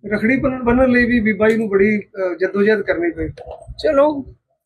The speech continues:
Speaker 2: ਕਰ ਲੈਣ ਜਿੰਨਾ ਕ-, ਅਹ, ਕਰਨਾ ਹੈ, ਸਾਰਿਆਂ ਦਾ ਟਾਈਮ ਆਉਂਦਾ ਹੈ। ਤੇ ਗੁਰੂ ਸਾਹਿਬ ਮਿਹਰ ਕਰਨਗੇ, ਉਹੀ ਨੇ ਕਰਨ ਕਰਾਉਣ ਵਾਲੇ,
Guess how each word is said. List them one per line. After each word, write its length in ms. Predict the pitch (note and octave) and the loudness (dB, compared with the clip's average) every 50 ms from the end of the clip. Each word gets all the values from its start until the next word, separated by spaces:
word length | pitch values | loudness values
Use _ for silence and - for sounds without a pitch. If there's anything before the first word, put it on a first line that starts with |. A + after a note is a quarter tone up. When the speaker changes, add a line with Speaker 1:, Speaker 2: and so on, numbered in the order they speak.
| _ _ _ - - _ | _ _ _ -20 -14 _
Speaker 2:
ਕਰ 140 | - G#3 A3 | 0 2 2
ਲੈਣ 260 | A3+ D4 C#4 C#4 D4 | 4 4 4 4 4
ਜਿੰਨਾ 300 | C#4+ D#4+ C4+ B3 B3+ C4 | 4 2 4 4 2 2
ਕ-, 100 | B3+ - | 2 2
ਅਹ, 400 | C4 A3+ A3 - - B3 A#3 A3+ | 2 4 4 4 4 4 2 2
ਕਰਨਾ 360 | G#3+ - B3 G#3+ G#3+ A3 A3 A3+ | 2 2 0 0 2 2 2 2
ਹੈ, 200 | C4 C#4+ C4+ A#3+ - _ _ | 2 2 0 -4 -6 _ _
ਸਾਰਿਆਂ 380 | - - A#3 G#3 G#3 G#3 A3 A#3 | -6 -2 0 2 2 4 2 2
ਦਾ 100 | A#3+ C4+ | 2 0
ਟਾਈਮ 340 | C4 B3+ A3 G#3 G#3 A3+ A#3 | 2 2 2 2 2 4 2
ਆਉਂਦਾ 360 | G3+ F3+ G3 F3 F3+ B3 C#4 | 2 2 4 2 4 2 2
ਹੈ। 80 | C4 B3 _ _ _ _ _ _ - - _ _ _ _ - | 0 -2 _ _ _ _ _ _ -20 -20 _ _ _ _ -2
ਤੇ 1040 | G#3 G#3 G#3 G3+ G3+ G3 G3 G3 G3 G3 G3 F#3+ F#3+ F#3+ F#3+ F#3+ F#3 F#3 E3+ C#3+ G#3 | 0 2 4 4 4 4 2 4 4 4 4 4 4 4 2 2 2 2 0 0 2
ਗੁਰੂ 240 | F#3 A3 G#3 A3 A#3 | 2 2 4 4 4
ਸਾਹਿਬ 440 | A#3 B3+ A#3 A3+ A#3 G3 G3 G3 | 4 4 4 4 2 0 -6 -2
ਮਿਹਰ 220 | G3 G3+ G#3 G#3+ G#3 | 2 4 4 4 4
ਕਰਨਗੇ, 520 | - A#3+ A3 G#3 G#3 G#3 G#3 G3+ A3 A3+ | 2 2 2 2 2 0 2 4 4 4
ਉਹੀ 380 | A3 D3 G#3+ G#3+ A3 A#3 A#3+ A#3 | 4 6 4 4 4 4 2 2
ਨੇ 200 | G#3+ G#3+ G3+ G#3+ | 2 2 2 2
ਕਰਨ 320 | G3+ A#3 G3 F3+ F#3+ G3+ | 2 2 2 2 2 0
ਕਰਾਉਣ 320 | - G3+ F#3 F#3 F#3 F#3+ F#3+ | 0 2 2 2 2 2 2
ਵਾਲੇ, 340 | F#3 F#3 F3+ F#3+ G3+ B3 | 2 2 2 2 0 -2